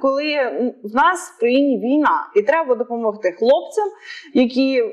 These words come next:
немає в Україні жодної О Т Г, яких є понад тисячу, де би не було представників тої чи іншої громади, того чи іншого села, чи селища, чи містечка, які зараз захищають країну на фронті.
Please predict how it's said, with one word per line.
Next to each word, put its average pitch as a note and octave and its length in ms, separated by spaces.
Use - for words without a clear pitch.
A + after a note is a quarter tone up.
немає C#4 520
в G#3 100
Україні B3 460
жодної G3+ 560
О A#3+ 220
Т A3 160
Г, E4+ 400
яких A#3+ 300
є A#3+ 80
понад A3 400
тисячу, F3+ 540
де C4+ 260
би G#3+ 160
не G#3+ 140
було D4 440
представників B3+ 920
тої A#3+ 280
чи A#3+ 140
іншої A3 580
громади, B3+ 540
того B3 260
чи B3 100
іншого A3 320
села, A3+ 520
чи G3 140
селища, C#4 560
чи G#3 140
містечка, B3 560
які G#3+ 300
зараз G#3+ 340
захищають A#3+ 520
країну A3+ 280
на A3 120
фронті. G#3+ 440